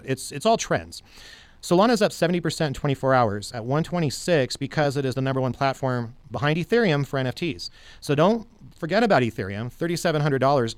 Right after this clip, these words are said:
up about thirty percent already just this week. However, Ethereum has a very expensive gas fee. So moving anything around on the E R C twenty network is extremely expensive. In fact, I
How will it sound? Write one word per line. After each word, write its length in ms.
up 180
about 320
thirty 300
percent 460
already 480
just 200
this 180
week. 420
However, 380
Ethereum 720
has 320
a 40
very 200
expensive 400
gas 260
fee. 200
So 360
moving 500
anything 320
around 300
on 100
the 240
E 60
R 140
C 120
twenty 300
network 480
is 140
extremely 360
expensive. 520
In 120
fact, 300
I 300